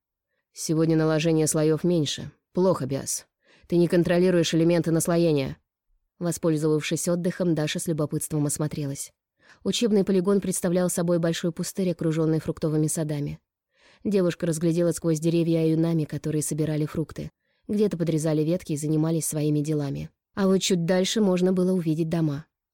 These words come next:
Одноэтажные, с яркими черепичными крышами и разноцветной окраской стен — отчего были похожи на домики сказочных гномов. "Пошли!" — буркнул Биас, проходя мимо Даши.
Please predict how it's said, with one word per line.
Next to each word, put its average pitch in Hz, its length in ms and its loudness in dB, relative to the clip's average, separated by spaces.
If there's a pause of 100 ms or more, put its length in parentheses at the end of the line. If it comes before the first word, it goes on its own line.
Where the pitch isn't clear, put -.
(120)
Одноэтажные, 170 760 0
с - 80 -4
яркими 180 440 -2
черепичными 160 640 -4
крышами 165 440 -2
и 160 40 0
разноцветной 160 640 0
окраской 160 420 -4
стен — 156 340 -4 (340)
отчего 160 380 -2
были 156 160 2
похожи 165 400 -4
на 151 140 0
домики 160 320 0
сказочных 156 560 -4
гномов. 160 480 -2 (580)
"Пошли!" — 165 540 0 (580)
буркнул 156 460 -2
Биас, 165 280 0
проходя 156 380 -2
мимо 151 260 2
Даши. 151 380 -6